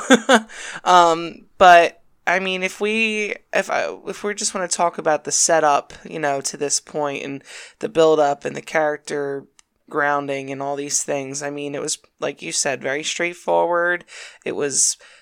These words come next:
um, it wasn't bland, but it was just there. You know, I didn't feel weirded out by her yet. You know, I thought she was a little quirky, but thought that, you know, was really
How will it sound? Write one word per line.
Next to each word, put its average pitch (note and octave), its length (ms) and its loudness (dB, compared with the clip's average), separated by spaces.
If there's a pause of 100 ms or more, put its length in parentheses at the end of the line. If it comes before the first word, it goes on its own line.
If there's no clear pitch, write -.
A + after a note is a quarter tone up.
(260)
um, C#3 440 0
it - 180 -8
wasn't A3 280 -2
bland, F3 640 2 (300)
but D3+ 340 4
it D3+ 180 -4
was C3+ 480 -2 (200)
just - 400 -6
there. C#3 600 -2 (200)
You D3+ 160 -8
know, C#3 100 -4
I D3 460 -4 (600)
didn't G3 280 2
feel G3 360 0
weirded F3 380 0
out D3+ 380 4
by E3 240 4
her F3 320 2
yet. E3 440 2
You D3 140 -10
know, C#3 180 0
I C#3 120 0
thought D3 260 -2
she - 140 -6
was D3 180 -6
a D3 60 -6
little D3 180 -4
quirky, F3+ 500 -6
but C#3+ 540 -2
thought - 280 -2
that, C#3 280 -4
you D#3+ 80 -10
know, C3+ 220 -4
was C#3+ 340 -6
really D#3 440 -2